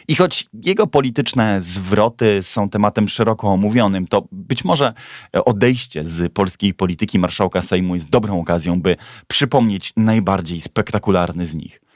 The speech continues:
No, choćby sprawa kryzysu humanitarnego na granicy z Białorusią. Gdy rządził jeszcze pis, Szymon Hołownia uważał, że, tu cytat, "trzeba zakończyć tę obrzydliwość",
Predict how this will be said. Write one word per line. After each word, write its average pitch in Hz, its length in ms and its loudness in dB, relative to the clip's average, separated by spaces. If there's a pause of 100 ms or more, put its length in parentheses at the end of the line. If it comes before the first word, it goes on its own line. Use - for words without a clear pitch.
(160)
No, 107 60 2 (160)
choćby 90 380 0 (440)
sprawa 95 460 0 (120)
kryzysu 117 440 2
humanitarnego 92 680 0
na 87 120 -2
granicy 92 380 -2
z 98 60 2
Białorusią. 87 500 0 (680)
Gdy 110 440 4
rządził 170 380 -4
jeszcze 160 240 0
pis, 143 300 -2
Szymon 90 220 0
Hołownia 87 340 0
uważał, 85 640 0
że, 87 520 0 (140)
tu 90 120 -4
cytat, - 500 0 (240)
"trzeba 98 260 -2
zakończyć 98 600 0
tę 104 100 4
obrzydliwość", 95 840 0